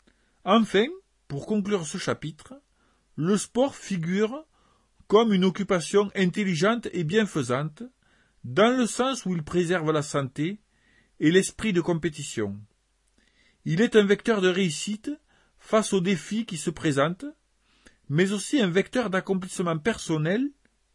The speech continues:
ou collectif. Il est d'autant plus intéressant que le sport naît naturellement dans les gestes des enfants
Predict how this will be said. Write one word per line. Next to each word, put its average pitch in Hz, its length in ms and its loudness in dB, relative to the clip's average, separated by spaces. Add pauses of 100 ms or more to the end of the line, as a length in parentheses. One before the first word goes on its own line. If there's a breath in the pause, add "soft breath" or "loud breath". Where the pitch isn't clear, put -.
ou 254 280 0 (200)
collectif. 160 680 0 (1300 soft breath)
Il 160 160 0
est 214 80 4
d'autant 254 340 2
plus 196 200 -2
intéressant 202 600 0
que 175 100 -2
le 151 120 2
sport 147 360 -6
naît 196 320 -2 (360)
naturellement 185 880 -2 (480 soft breath)
dans 165 280 4
les 202 160 2
gestes 180 360 -2
des 165 200 -2
enfants 147 500 -4